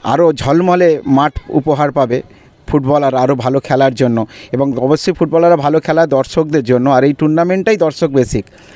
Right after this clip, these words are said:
জানো, দ-, দর্শকদের জন্যই আমরা এত সাহস পাই, এত কিছু করার উৎসাহ পাই। তো আপনারা আসুন, যারা এখনও আসেননি তারা আসুন, এবং যারা আসছে তাদের তো অনেক অনেক ভালোবাসা যে তোমরা আমাদের পাশে থাকছো, এভাবে সাপোর্ট করছো।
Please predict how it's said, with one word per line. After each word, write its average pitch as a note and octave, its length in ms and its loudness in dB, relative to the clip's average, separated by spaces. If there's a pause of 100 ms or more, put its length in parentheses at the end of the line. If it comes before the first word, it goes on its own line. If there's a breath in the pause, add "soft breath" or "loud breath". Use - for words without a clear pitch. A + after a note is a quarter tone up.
(140 loud breath)
জানো, D3+ 180 2
দ-, C#3 160 2
দর্শকদের D#3+ 560 -2
জন্যই F#3+ 280 0
আমরা F3 180 2
এত E3+ 120 0
সাহস D3 440 -2
পাই, F3 220 -2 (240 loud breath)
এত C#3 200 -2
কিছু D3+ 260 0
করার C#3+ 340 2 (160)
উৎসাহ D#3 460 -2
পাই। A2 220 -2 (320 loud breath)
তো C#3+ 60 0
আপনারা E3 300 2
আসুন, F#3+ 480 0 (260)
যারা C3+ 260 2
এখনও F#3 280 0
আসেননি C#3+ 460 0 (200 loud breath)
তারা C3+ 200 2
আসুন, C#3+ 220 0
এবং E3 200 2
যারা C#3 220 2
আসছে C#3 260 -2
তাদের C#3+ 320 0
তো D#3 80 0
অনেক C3+ 240 0
অনেক D3+ 240 0
ভালোবাসা C3 540 0 (360 loud breath)
যে C3 80 0
তোমরা D3 240 2
আমাদের D3 280 0
পাশে C3+ 260 0
থাকছো, - 440 -4
এভাবে C3+ 260 0
সাপোর্ট A#2+ 340 -2
করছো। - 300 -10